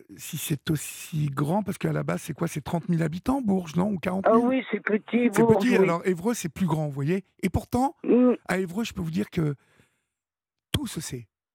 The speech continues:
Speaker 1: C'est l'inconvénient,
Speaker 2: Mm.
Speaker 1: d'ailleurs, de vivre dans une ville de province, euh, pour peu que vous soyez un petit peu, vous sortiez un peu du lot, euh,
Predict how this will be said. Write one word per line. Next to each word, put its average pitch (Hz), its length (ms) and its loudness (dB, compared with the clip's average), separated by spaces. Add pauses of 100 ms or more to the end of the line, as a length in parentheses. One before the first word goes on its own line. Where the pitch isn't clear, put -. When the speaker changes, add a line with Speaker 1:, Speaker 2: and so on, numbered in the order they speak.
(560)
Speaker 1:
C'est - 160 0
l'inconvénient, 170 640 2
Speaker 2:
Mm. 180 40 -4
Speaker 1:
d'ailleurs, 156 560 -2 (300)
de 151 80 0
vivre 160 200 -2
dans 160 100 0
une 151 160 -2
ville 151 120 -4
de 143 80 0
province, 180 600 -4 (640)
euh, 131 220 -4
pour - 180 -10
peu 170 160 0
que 156 60 -8
vous 143 80 -8
soyez 139 420 -2
un 156 140 -2
petit - 180 -10
peu, 165 340 0 (600)
vous - 80 -18
sortiez 147 280 -4
un 143 60 -2
peu 147 140 -6
du 139 140 0
lot, 196 240 2 (760)
euh, 131 320 -4